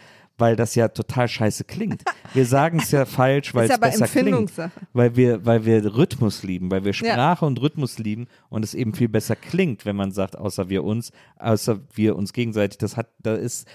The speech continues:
Speaker 1: da holpert's und
Speaker 2: Ja.
Speaker 1: stolpert's und da stolpert
Speaker 2: Es ist auch
Speaker 1: man
Speaker 2: ein bisschen poetische Freiheit.
Speaker 1: Ja, da stolpert man über so ein kleines Steinchen und dann fällt's, fällt man auf einen Rollsplit und schlägt sich so die Knie auf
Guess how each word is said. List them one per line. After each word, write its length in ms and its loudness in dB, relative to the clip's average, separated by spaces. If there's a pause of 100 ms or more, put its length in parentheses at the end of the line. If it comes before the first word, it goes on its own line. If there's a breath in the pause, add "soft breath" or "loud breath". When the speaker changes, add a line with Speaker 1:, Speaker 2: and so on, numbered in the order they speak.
Speaker 1:
da 160 -2
holpert's 420 2
und 120 -4
Speaker 2:
Ja. 40 -8
Speaker 1:
stolpert's 560 0
und 120 -10
da 240 -2
stolpert 320 -2
Speaker 2:
Es 140 0
ist 60 4
auch 100 4
Speaker 1:
man 100 -2
Speaker 2:
ein 40 -4
bisschen 340 -2
poetische 560 -4
Freiheit. 580 -6
Speaker 1:
Ja, 200 4
da 100 4
stolpert 400 0
man 140 0
über 180 2
so 100 -2
ein 100 -4
kleines 360 0
Steinchen 600 2
und 160 -8
dann 120 -2
fällt's, 300 -2
fällt 420 -4
man 100 0
auf 100 -6
einen 80 0
Rollsplit 720 2
und 80 -6
schlägt 280 -4
sich 80 -18
so 100 -2
die 80 -4
Knie 360 0
auf 360 2